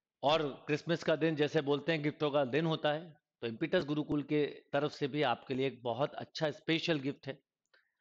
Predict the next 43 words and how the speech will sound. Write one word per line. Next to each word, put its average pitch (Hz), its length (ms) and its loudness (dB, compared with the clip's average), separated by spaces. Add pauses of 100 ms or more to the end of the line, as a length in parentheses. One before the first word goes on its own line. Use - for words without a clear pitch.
(300)
और 160 140 4
इम्पीटस 175 380 0
गुरुकुल 165 360 2
हमेशा 165 580 2
अपने 147 300 -2
हर 147 200 0 (120)
तरह 147 160 2
के 139 140 -4
स्टूडेंट 123 400 -6
को, 131 140 -4
हर 143 240 0
कैटेगरी 135 460 -2
के 131 180 -2
स्टूडेंट 117 300 -10
को 139 80 -6
सपोर्ट 120 360 -6
करता 120 320 -2
है। 120 300 -2
हर 156 200 -2
तरह 139 140 0
के 147 140 -4
कोर्स 135 300 -4
होते 139 220 -4
हैं, 156 160 -8 (520)
including 156 360 2
मैजिकल 147 480 2
कोर्स, 147 420 0
including 135 540 -4
टेस्ट 143 200 2
सीरीज, 143 460 0
including 127 380 -4
रेगुलर 139 340 2
कोर्स। - 340 -14 (680)
तो 190 60 4
अभी 214 580 2
निमसेट 190 540 0
ट्वेंटी 185 300 2
फ़ोर 180 260 2
के 175 300 2
स्टूडेंट 151 360 -2
के 156 80 4
लिए 151 160 4
एक 151 160 -2